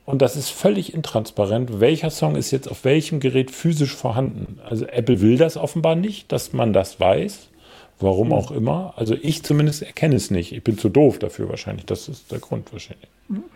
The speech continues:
Speaker 2: Nee, nee. Ich habe komplett die Kontrolle über meine Musiksammlung verloren, als ich mit
Speaker 1: <laughs>
Speaker 2: Apple Music
Speaker 1: Über dein
Speaker 2: angefangen
Speaker 1: Leben.
Speaker 2: habe. Ja,
Speaker 1: Ja.
Speaker 2: auch über mein Leben auch. Aber das, äh, das ist eine andere Geschichte. <laughs> Ja, auch die Coverbilder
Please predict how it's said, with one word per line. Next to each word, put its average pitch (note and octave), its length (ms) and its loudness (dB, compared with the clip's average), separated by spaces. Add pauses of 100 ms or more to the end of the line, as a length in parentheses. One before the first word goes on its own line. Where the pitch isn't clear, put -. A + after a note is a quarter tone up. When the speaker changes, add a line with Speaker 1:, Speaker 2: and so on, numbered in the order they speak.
(680)
Speaker 2:
Nee, E3 220 2
nee. E3 240 2 (120)
Ich - 140 -6
habe E3+ 180 0
komplett F3 540 -2
die E3+ 180 0
Kontrolle E3+ 580 2
über D#3 180 0
meine D#3 200 0
Musiksammlung D3 720 0
verloren, D#3 540 0
als F3+ 260 -4
ich D#3 240 -6 (460)
mit D#3+ 120 -2
Speaker 1:
<laughs> - 40 -8
Speaker 2:
Apple E3 240 -2
Music D3+ 340 0
Speaker 1:
Über - 120 2
dein G2+ 100 4
Speaker 2:
angefangen G2 220 4
Speaker 1:
Leben. - 160 0
Speaker 2:
habe. C3 160 -8 (380)
Ja, F#3+ 120 6
Speaker 1:
Ja. - 20 6
Speaker 2:
auch F3+ 240 0
über F3 160 2
mein F3 160 4
Leben E3+ 260 4
auch. E3+ 160 4 (400)
Aber D3 140 4
das, D#3+ 240 0
äh, E3 220 4
das D3+ 60 -4
ist D#3 100 -2
eine F3 100 2
andere D#3+ 200 0
Geschichte. C#3+ 260 -6 (360)
<laughs> A3 40 2 (760)
Ja, E3+ 100 4
auch G3 100 0
die F3 120 -4
Coverbilder E3+ 760 2